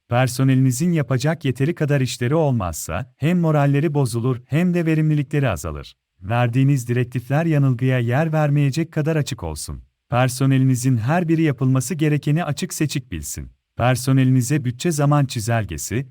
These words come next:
ve standartları da içeren hedefler gösterin. Öncelikler belirleyin ve bu öncelikleri devamlı olarak gözden geçirin.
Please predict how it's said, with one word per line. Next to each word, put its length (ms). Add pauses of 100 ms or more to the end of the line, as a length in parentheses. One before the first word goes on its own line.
(140)
ve 100
standartları 800
da 60
içeren 460
hedefler 480
gösterin. 580 (260)
Öncelikler 760
belirleyin 640
ve 160
bu 160
öncelikleri 600
devamlı 420
olarak 360
gözden 420
geçirin. 420